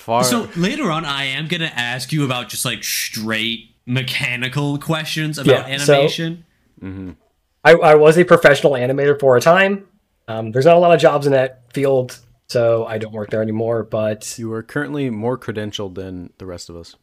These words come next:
Speaker 3: Yeah. Uh, so it's one of those things of, like, I know you guys could have done it by hand. You could have just watched a reference and done it. And it might have been more of a thing of, like, honoring it by rotoscoping it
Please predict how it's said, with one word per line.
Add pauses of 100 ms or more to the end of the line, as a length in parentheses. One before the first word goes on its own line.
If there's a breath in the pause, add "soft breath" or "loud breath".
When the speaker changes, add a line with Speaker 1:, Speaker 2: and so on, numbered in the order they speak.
(180)
Speaker 3:
Yeah. (340)
Uh,
so
it's
one
of
those
things
of,
like, (200)
I
know
you
guys
could
have
done
it (140)
by
hand.
You
could
have
just
watched (400)
a
reference
and
done
it. (260)
And
it
might
have
been
more
of
a
thing
of,
like, (200)
honoring
it
by
rotoscoping
it